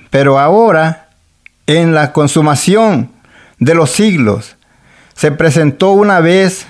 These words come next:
para siempre, por el sacrificio de sí mismo, para quitar de en medio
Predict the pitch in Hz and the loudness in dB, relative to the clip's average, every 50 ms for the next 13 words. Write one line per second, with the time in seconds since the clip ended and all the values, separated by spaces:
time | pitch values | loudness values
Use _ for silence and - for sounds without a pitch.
0 | - _ _ - 127 123 123 120 - - 135 143 151 143 135 123 110 - - 113 | -20 _ _ -2 -2 -2 -2 -4 -2 -2 0 0 2 2 0 -2 -2 -6 -10 -12
1 | 123 143 - _ _ _ _ - 151 165 170 156 - 175 160 - - 165 139 - | -12 -12 -16 _ _ _ _ -2 0 0 0 0 0 -2 -4 -2 -2 -4 -4 -2
2 | - 208 233 233 220 220 214 208 208 208 202 214 - 170 135 151 147 - 185 180 | -2 0 0 0 0 0 2 2 2 2 0 -2 -4 -2 -2 -2 -2 0 0 0
3 | 185 185 202 220 208 180 202 202 196 190 190 185 185 - _ _ _ - - - | 2 2 2 0 0 0 0 0 2 0 0 -2 -4 -10 _ _ _ -20 -20 -20
4 | - - - _ - 139 139 156 147 - - - 127 - - - 160 170 185 196 | -20 -20 -20 _ -2 0 0 0 -2 -4 -4 -6 -6 -6 -2 -2 0 0 0 0
5 | 202 190 180 180 - _ _ _ _ _ _ _ _ _ _ _ _ _ _ - | 0 -2 -4 -6 -10 _ _ _ _ _ _ _ _ _ _ _ _ _ _ -4
6 | 123 143 139 143 143 139 139 135 135 143 165 196 220 233 202 160 147 139 135 139 | 0 2 2 2 2 2 2 2 2 2 2 2 0 0 2 2 2 0 0 -2
7 | 135 135 | -4 -8